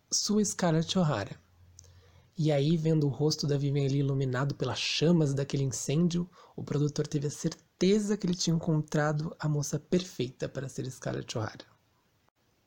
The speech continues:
É claro que depois ela teve que fazer um teste, né?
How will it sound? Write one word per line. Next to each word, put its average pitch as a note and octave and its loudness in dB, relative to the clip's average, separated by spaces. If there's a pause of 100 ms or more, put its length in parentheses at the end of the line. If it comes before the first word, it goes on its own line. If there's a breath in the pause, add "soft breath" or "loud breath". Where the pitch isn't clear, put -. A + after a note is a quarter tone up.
(160)
É A3+ -4
claro C#3 0
que D3+ -4
depois D#3+ 0
ela D#3+ 4
teve E3 0
que E3 -10
fazer F#3 0
um A3 0
teste, - -4
né? C3+ -4